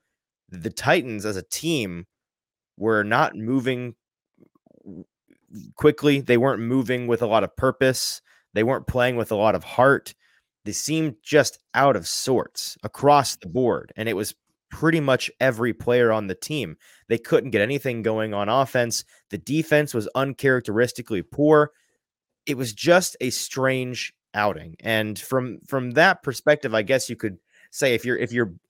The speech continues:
scratching and clawing for silver linings here,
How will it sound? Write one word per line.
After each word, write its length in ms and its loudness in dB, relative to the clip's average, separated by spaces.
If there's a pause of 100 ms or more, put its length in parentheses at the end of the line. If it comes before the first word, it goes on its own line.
(200)
scratching 420 2
and 120 -4
clawing 480 2
for 520 0 (100)
silver 380 -4
linings 580 -2
here, 240 -4